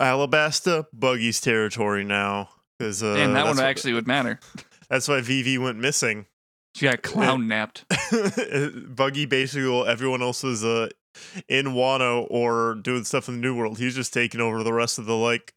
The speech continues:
Speaker 1: seas. He's taken, he took over North Blue, South Blue, East Blue, and West Blue and started to inch
Speaker 2: He's
Speaker 1: into the
Speaker 2: just
Speaker 1: Grand
Speaker 2: going
Speaker 1: Line.
Speaker 2: behind Luffy and taking credit for all the things he did. Like, "My territory now.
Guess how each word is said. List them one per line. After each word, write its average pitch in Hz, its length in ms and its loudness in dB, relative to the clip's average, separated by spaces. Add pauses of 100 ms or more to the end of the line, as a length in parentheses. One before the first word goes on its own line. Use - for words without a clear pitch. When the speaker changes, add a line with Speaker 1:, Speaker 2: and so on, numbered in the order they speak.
Speaker 1:
seas. 127 540 -2 (420)
He's 131 180 -8
taken, 117 340 0
he 131 60 -10
took 123 200 0
over 113 180 0
North 120 280 0
Blue, 131 160 0
South 120 300 0
Blue, 127 160 0
East 120 300 -6
Blue, 127 220 0
and 127 240 0
West 131 340 -2
Blue 113 280 -2
and 113 140 -8
started 117 340 -2
to 123 320 0
inch 120 200 -6
Speaker 2:
He's 120 180 2
Speaker 1:
into 117 40 -4
the 117 80 0
Speaker 2:
just 147 100 2
Speaker 1:
Grand 127 160 2
Speaker 2:
going - 200 2
Speaker 1:
Line. 123 140 0
Speaker 2:
behind 165 540 0
Luffy 147 520 -2
and 131 220 -4 (300)
taking 143 500 0
credit 135 340 0
for 139 200 -2
all 127 180 0
the 117 120 -6
things 120 320 -4
he 127 60 -8
did. 117 200 -6
Like, 127 140 -2
"My 151 160 2
territory 117 480 -2
now. 110 200 -4